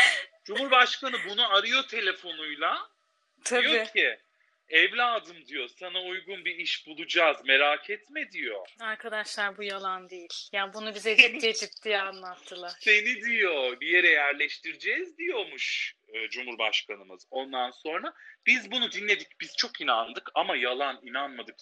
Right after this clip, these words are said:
Speaker 1: Sonrasında bir saat sonra en büyük hakaretleri ederek dedikodu yaptık. Yapmayın bak, buna da inanmadık mesela.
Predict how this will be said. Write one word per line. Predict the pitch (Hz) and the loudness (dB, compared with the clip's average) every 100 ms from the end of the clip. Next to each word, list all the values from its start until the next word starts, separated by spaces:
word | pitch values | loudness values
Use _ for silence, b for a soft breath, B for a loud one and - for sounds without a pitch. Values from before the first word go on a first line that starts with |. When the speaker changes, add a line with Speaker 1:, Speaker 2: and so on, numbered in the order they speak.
| - | -6
Speaker 1:
Sonrasında | 175 202 151 - 139 | -2 -2 -2 -6 -6
bir | 190 | -6
saat | - 180 139 - | -2 0 0 -4
sonra | 175 175 147 190 - b b b b b _ _ _ _ _ - | -2 -2 -2 -4 -6 b b b b b _ _ _ _ _ 4
en | 170 185 | 4 4
büyük | 160 156 | -2 -6
hakaretleri | 156 - 156 147 147 - 156 151 | -8 -4 0 2 0 -2 -2 -2
ederek | 147 156 - | -2 -6 -8
dedikodu | 120 - 117 107 | -12 -12 -10 -2
yaptık. | 101 95 - - - - - _ _ _ _ _ _ _ _ B B B B _ | 0 -2 -8 -20 -20 -20 -20 _ _ _ _ _ _ _ _ B B B B _
Yapmayın | 127 143 - 101 95 95 | 2 2 -2 -4 -2 -4
bak, | 101 - | -6 -8
buna | 151 135 | -8 0
da | 117 | 0
inanmadık | 98 90 87 87 - - | 0 -4 -6 -12 -16 -16
mesela. | 87 - 85 85 82 82 | -18 -18 -16 -16 -16 -18